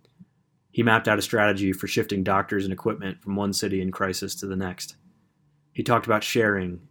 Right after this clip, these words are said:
and love and finding light on the other side of darkness. It felt, in its own flinty way, like a public health illustration of one of my favorite apocryphal quotes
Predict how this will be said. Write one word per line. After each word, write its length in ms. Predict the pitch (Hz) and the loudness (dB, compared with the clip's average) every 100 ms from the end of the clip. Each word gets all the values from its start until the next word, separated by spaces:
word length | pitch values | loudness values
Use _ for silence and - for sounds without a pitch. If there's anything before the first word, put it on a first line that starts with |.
| - | -10
and 180 | 107 | -4
love 520 | 107 104 92 87 - - | 0 0 0 -4 -12 -18
and 160 | - 101 | -10 -4
finding 320 | 110 104 98 | -2 0 -2
light 280 | 98 95 - - | -2 -4 -6 -8
on 100 | 98 | -6
the 80 | |
other 160 | 92 92 | -4 -4
side 240 | 90 92 | -4 -6
of 80 | 92 | -6
darkness. 520 | 90 95 - 92 - - _ _ _ _ _ _ _ _ _ - | -6 -8 -8 -10 -10 -12 _ _ _ _ _ _ _ _ _ -12
It 120 | 110 | -6
felt, 400 | - 123 104 - | 2 4 4 -2
in 80 | 110 | -4
its 120 | 95 | 0
own 220 | 113 107 | 0 0
flinty 320 | 104 107 101 | -2 -4 0
way, 420 | 98 101 95 92 - _ _ _ - | 0 2 0 -2 -8 _ _ _ -10
like 140 | 107 | -6
a 60 | 110 | -4
public 300 | 123 107 104 | 0 0 0
health 240 | 113 104 | 0 0
illustration 800 | 104 98 92 104 95 - 98 98 - | 2 0 0 0 -2 -2 -6 -6 -8
of 60 | |
one 120 | 104 101 | -6 -4
of 80 | |
my 140 | 98 95 | -2 -4
favorite 420 | - 101 98 98 | -2 -2 -2 -4
apocryphal 520 | - - 95 98 98 | -6 -6 -6 -6 -8
quotes 500 | 92 107 92 92 - | -6 -4 -4 -6 -10